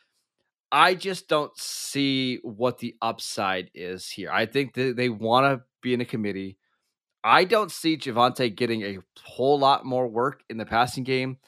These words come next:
Kate, do you know that during Russell Wilson's career with the Seahawks, so from two thousand twelve to two thousand twenty-one, he never had a running back catch more than thirty-seven passes in a season?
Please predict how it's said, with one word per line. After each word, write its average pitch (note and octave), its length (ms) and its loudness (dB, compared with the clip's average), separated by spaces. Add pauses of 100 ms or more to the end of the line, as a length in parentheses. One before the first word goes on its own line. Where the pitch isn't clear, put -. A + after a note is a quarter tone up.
(760)
Kate, D#3+ 260 2
do B2+ 80 -8
you E3 60 -4
know G#3+ 180 2
that D#3+ 240 0
during C3+ 260 0
Russell B2+ 320 -2
Wilson's A#2 400 -2
career A2 640 -6
with G#2 200 -8
the G#2 60 -12
Seahawks, - 600 -10
so F#2+ 140 -10
from - 300 -16
two - 160 -8
thousand D3+ 400 0
twelve G#2 440 0 (320)
to - 220 -14
two C3 220 -4
thousand A2+ 480 4
twenty-one, F#2+ 680 -4 (500)
he - 220 -6
never B2+ 580 0
had B2+ 220 -4
a A#2 80 0
running A2 320 -2
back G#2+ 220 -2
catch - 320 -6
more G#2 200 -2
than F#2 220 -8
thirty-seven G#2 640 -2
passes F#2+ 480 -6
in F#2+ 80 -8
a F2+ 60 -12
season? G#2+ 500 -8